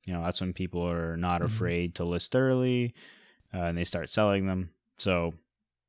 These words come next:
Speaker 1: we could see it drop further. S-, I, I'm
Speaker 2: I know we
Speaker 1: personally
Speaker 2: checked, uh, I was gonna say, um, I know we checked, like, men's, how they're doing, but, uh, did you end up checking how, like, kids and women's sizes are doing?
Speaker 1: I didn't, actually, uh, 'cause I,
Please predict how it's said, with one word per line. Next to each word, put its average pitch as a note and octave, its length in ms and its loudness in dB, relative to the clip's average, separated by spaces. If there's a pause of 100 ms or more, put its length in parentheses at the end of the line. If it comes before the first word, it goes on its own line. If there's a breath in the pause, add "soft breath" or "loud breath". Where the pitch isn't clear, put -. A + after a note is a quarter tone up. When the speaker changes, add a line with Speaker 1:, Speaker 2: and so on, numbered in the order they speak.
(640)
Speaker 1:
we G#2+ 140 2
could G2+ 220 2
see G2 380 2
it F#2 260 -2
drop F#2 300 0
further. F#2 540 -2 (760 soft breath)
S-, - 100 -14 (200)
I, G2+ 160 2
I'm A2 200 2
Speaker 2:
I C#3 120 6
know D#3+ 160 6
we D#3+ 80 8
Speaker 1:
personally G2+ 160 6
Speaker 2:
checked, F#2 320 0 (340)
uh, A#2+ 240 0
I - 20 -2
was A#2 120 0
gonna A#2 100 0
say, A2+ 220 0
um, A2+ 340 -2
I C3+ 80 2
know C3+ 120 4
we F3+ 120 4
checked, - 260 4
like, A2 180 6 (200)
men's, A2 560 4 (200)
how A2 200 4
they're A2 200 4
doing, G#2+ 220 2
but, G#2+ 120 0 (120)
uh, A2 220 0
did A#2+ 160 2
you A#2+ 260 4
end A#2 120 4
up A2+ 100 -4
checking A#2 320 0
how, A2 120 4
like, G#2+ 140 2 (300)
kids A2+ 420 2
and A2 120 -2
women's B2+ 400 0
sizes C3+ 500 2
are C3+ 60 4
doing? D3 220 4 (380)
Speaker 1:
I B2 120 4
didn't, A2 580 2
actually, F2 500 -6 (220)
uh, - 80 -6
'cause A#2 180 0
I, A2+ 120 8